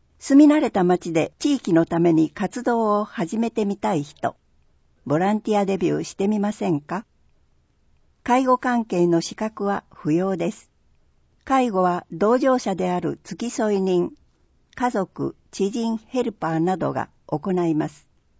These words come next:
このボランティア活動は無償の活動です。活動内容、専用車での送迎、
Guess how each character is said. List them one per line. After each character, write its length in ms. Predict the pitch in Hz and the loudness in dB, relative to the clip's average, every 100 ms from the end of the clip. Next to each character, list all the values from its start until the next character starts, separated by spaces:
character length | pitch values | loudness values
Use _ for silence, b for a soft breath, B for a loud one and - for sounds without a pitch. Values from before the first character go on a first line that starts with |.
| _ _ _ _ _ | _ _ _ _ _
こ 140 | 262 | 0
の 160 | 269 285 | 4 4
ボ 140 | 254 | 2
ラ 120 | 247 262 | 0 0
ン 80 | |
テ 120 | 269 247 | 0 -4
ィ 60 | |
ア 60 | 240 | -4
活 300 | 233 226 196 | -6 -8 -6
動 240 | 151 151 | -4 -4
は 160 | 139 139 _ _ - | -6 -8 _ _ -4
無 80 | 165 | -4
償 320 | - 262 262 | -2 -2 -2
の 120 | 247 | -2
活 280 | - 202 180 | -4 -8 -6
動 220 | 175 170 | -4 -4
で 140 | 143 156 | -4 -8
す。 180 | - _ _ _ _ _ _ _ _ _ _ _ _ _ _ _ _ | -12 _ _ _ _ _ _ _ _ _ _ _ _ _ _ _ _
活 280 | - 214 262 | -6 -4 0
動 240 | 262 262 240 | 2 4 2
内 320 | 233 208 151 | 0 0 0
容、 220 | 127 135 _ _ _ _ _ _ _ _ | -2 -6 _ _ _ _ _ _ _ _
専 380 | - - 285 285 | -6 2 6 6
用 160 | 277 | 4
車 180 | 226 175 | 2 0
で 120 | 180 | 0
の 160 | 185 143 | 0 0
送 280 | - 175 180 | 0 0 0
迎、 320 | 165 156 147 | 0 -4 -6